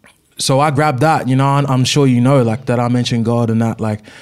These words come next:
in many of my raps, but I'm also, like, you know, like, black person, and I also, like, you know, know culture as well, and I know history, you know, I got that knowledge, but, um, that's what I mean by disconnected. I had nothing to cling to, and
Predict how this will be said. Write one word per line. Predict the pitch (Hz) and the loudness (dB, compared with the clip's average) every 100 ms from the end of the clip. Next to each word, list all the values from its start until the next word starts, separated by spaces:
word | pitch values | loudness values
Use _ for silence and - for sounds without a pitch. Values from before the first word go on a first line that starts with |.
| - - | -16 -4
in | 117 | 0
many | 135 165 147 | 2 2 2
of | 120 | 2
my | 120 | 0
raps, | 117 113 - - - - _ - | 0 -2 -4 -6 -8 -14 _ -4
but | 117 | 0
I'm | 123 | 2
also, | 131 123 120 113 | 0 0 0 0
like, | 113 113 113 | 0 -2 -4
you | 113 | -2
know, | 110 123 139 - - - - - - _ - | 0 0 -2 -8 -20 -20 -20 -20 -20 _ -6
like, | 110 - - - - | -6 -6 -16 -20 -6
black | 117 156 | -2 -2
person, | - 120 110 101 98 | 0 0 0 -2 -2
and | 113 | 0
I | 117 | 0
also, | 120 123 120 113 | 0 0 0 0
like, | 110 107 | 0 -4
you | - | -2
know, | 113 120 | 0 2
know | 131 117 | 2 0
culture | - 127 117 110 | 0 -2 0 0
as | 104 | 0
well, | 127 131 101 - | 0 0 -2 -4
and | 110 | -4
I | 110 | 0
know | 120 | 2
history, | 117 131 - 107 101 - _ | 2 0 -2 -4 -6 -8 _
you | - | -4
know, | 110 | -2
I | 110 | 0
got | 113 113 | -2 -2
that | 107 | -2
knowledge, | 95 127 110 101 - - - - - _ - | 0 0 0 -4 -12 -20 -20 -20 -20 _ -4
but, | 113 | -2
um, | 113 113 104 104 - _ _ _ - | 0 0 -2 -6 -16 _ _ _ -4
that's | 135 135 | -2 0
what | 117 | 0
I | 110 | 0
mean | 117 127 110 | 0 0 0
by | 107 | -2
disconnected. | 107 110 - 117 139 104 101 - - | -4 -4 -2 -4 -4 -6 -10 -12 -6
I | 113 | -2
had | 117 110 - - - _ - | -2 -4 -10 -20 -20 _ -4
nothing | 117 120 113 | -2 0 -2
to | 107 | -2
cling | - 139 | 0 0
to, | 135 110 104 | 0 0 -2
and | 104 104 | -2 -6